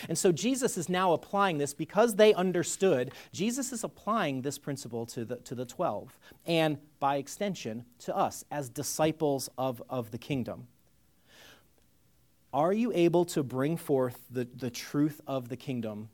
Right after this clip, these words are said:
and expose others to it? Are you able to encourage others with, with the truth, uh, of the gospel? Are you able to, to teach it? And I'm not talking about having a seminary degree, but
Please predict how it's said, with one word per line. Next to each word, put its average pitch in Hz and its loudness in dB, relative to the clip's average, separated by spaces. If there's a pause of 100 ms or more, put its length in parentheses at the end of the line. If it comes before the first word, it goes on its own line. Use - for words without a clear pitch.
(120)
and 123 -4
expose 127 -2
others 110 -4
to 98 -10
it? 104 -18 (1900)
Are 160 8
you 208 2
able 190 4
to 185 -2
encourage 165 0
others 113 -6
with, 131 -2
with 127 -4
the 127 -4
truth, 151 0
uh, 135 2
of 131 -2
the 127 -2
gospel? 123 0 (260)
Are 160 4
you 214 0
able 180 2
to, 165 -6
to - -8
teach 147 -8
it? 107 -8 (640)
And 180 0
I'm 214 4
not 262 2
talking 233 2
about 180 2
having 180 2
a 156 -2
seminary 151 2
degree, 117 -4
but 175 4